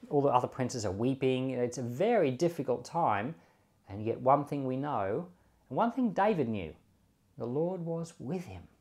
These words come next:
David knew that the consequences of his sin were unfolding, and the,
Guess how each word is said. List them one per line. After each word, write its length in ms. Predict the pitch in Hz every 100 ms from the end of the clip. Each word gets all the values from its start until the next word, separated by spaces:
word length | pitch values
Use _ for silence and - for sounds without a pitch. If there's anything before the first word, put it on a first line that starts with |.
| _ _ _ _ _ _ _ _
David 420 | 190 233 254 233
knew 800 | 196 190 208 240 147 117 143 196 - _ _ _ 131
that 140 | 139
the 60 | 127
consequences 840 | - 202 214 196 - 175 170 151
of 160 | 151 139
his 160 | 143
sin 340 | - - 160 147
were 100 | 135
unfolding, 640 | 139 139 - 139 131 120
and 120 | 117
the, 140 | 120